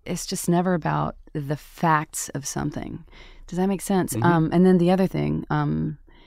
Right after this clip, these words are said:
Speaker 1: the second part of that is, I think you do have to adjust your approach depending on the sensitivity of the story. So if you're dealing with traumatized people, for example, you want to go into that in a very different way than you would go into,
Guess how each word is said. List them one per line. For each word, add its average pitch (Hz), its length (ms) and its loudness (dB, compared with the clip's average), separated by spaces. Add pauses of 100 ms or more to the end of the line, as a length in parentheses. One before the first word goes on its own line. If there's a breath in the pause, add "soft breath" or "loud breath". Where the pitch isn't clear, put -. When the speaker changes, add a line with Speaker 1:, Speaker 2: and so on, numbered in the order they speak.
(380 soft breath)
Speaker 1:
the 156 100 -6
second 190 280 2
part 156 200 0
of 139 40 0
that 143 200 0
is, 139 260 -2
I 185 60 2
think 214 220 -2
you 202 80 0
do 233 120 -2
have 226 200 0
to 180 120 0
adjust 156 600 -2
your 151 320 0
approach 156 840 -2
depending 156 680 -2
on 147 180 0
the 143 80 -2
sensitivity 151 680 -4
of 190 100 -6
the 202 100 -8
story. 214 560 -8 (560 loud breath)
So - 140 0
if 180 120 0
you're 202 100 0
dealing 185 560 4
with 156 360 0 (320)
traumatized 226 1600 -4
people, 233 520 -2
for 226 200 -4
example, 226 540 0
you 196 240 2
want 185 200 2
to 180 60 0
go 180 260 -2
into 180 200 0
that 175 300 -2
in 170 160 0
a 165 40 -2
very 175 240 -2
different 165 300 -8
way 165 260 -2
than 160 180 -4
you 160 140 -4
would 156 120 -8
go 160 180 -4
into, 156 680 -4